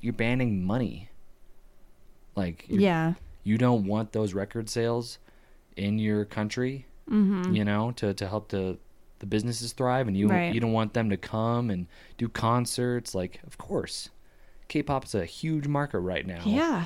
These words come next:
Speaker 1: Any country would be foolish to ban it.
Speaker 2: Mm-hmm.
Speaker 1: So, I don't know. Maybe the Vatican bans it. I don't know.
Speaker 2: Yeah.
Speaker 1: I think they're their own country, aren't they? It's something dumb.
Speaker 2: <laughs> I don't know.
Speaker 1: Catholics, get at me.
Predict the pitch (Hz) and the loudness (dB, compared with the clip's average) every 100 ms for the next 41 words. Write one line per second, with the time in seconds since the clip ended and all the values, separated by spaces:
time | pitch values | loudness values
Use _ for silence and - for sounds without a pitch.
0 | - 127 127 120 120 - 110 101 107 - | -2 0 0 0 -2 0 0 2 0 0
1 | - 120 104 87 - - - - - 104 | 2 4 4 2 -2 -6 -10 -6 -4 2
2 | 104 95 82 - - 226 214 214 196 202 | 4 2 -2 -12 0 6 8 6 4 0
3 | - - - - - - - - - 120 | -2 -6 -20 -20 -20 -20 -16 -4 2 4
4 | 98 117 127 92 92 98 104 107 104 110 | 6 4 4 4 2 2 2 2 4 4
5 | 110 110 104 95 90 80 82 - 208 220 | 2 0 -2 -2 -4 -6 -12 -6 2 4
6 | 202 185 165 - - - - - - 117 | 6 4 2 -6 -20 -20 -20 -14 -10 -2
7 | 156 139 107 98 87 85 - 90 95 101 | 0 4 4 4 2 -2 -6 -4 -4 -4
8 | 107 123 123 - - - - - - - | -4 -4 -6 -14 -20 -20 -18 -16 -16 -12
9 | - - 123 117 120 127 320 135 311 - | -10 -6 -4 -4 -4 6 6 8 6 4
10 | - 294 - 262 226 214 208 359 - 208 | 4 4 4 2 2 -2 -4 -2 -2 -2
11 | - - 156 143 147 143 - 127 90 90 | -4 2 4 4 2 2 6 6 6 4
12 | 95 92 | 2 2